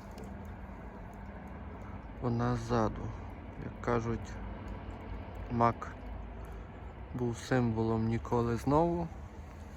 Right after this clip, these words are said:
але сто сорок мільйонів захотіли <coughs> повторити. Тому таке, ми боремося і ми перемагаємо.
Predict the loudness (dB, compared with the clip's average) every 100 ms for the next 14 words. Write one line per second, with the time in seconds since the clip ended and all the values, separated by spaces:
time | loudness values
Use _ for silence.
0 | -12 -10 -10 -10 -10 -10 -10 -10 -10 -12
1 | -2 4 4 4 0 -4 0 2 2 2
2 | 0 2 2 2 0 0 0 0 -2 2
3 | 4 6 2 -4 -10 -8 -8 -8 -8 -8
4 | 8 12 12 12 12 0 -6 -6 -6 -6
5 | -6 -6 -8 -6 4 4 6 4 4 0
6 | -4 -6 -6 -6 -6 -6 -6 -4 -4 -6
7 | -6 -6 -4 -6 -6 -6 -6 -6 -6 -6
8 | -8 4 10 10 10 8 4 2 2 0
9 | -2 2 4 6 10 10 12 6 4 2
10 | 2 -2 0 4 6 4 4 4 6 4
11 | 2 -2 -4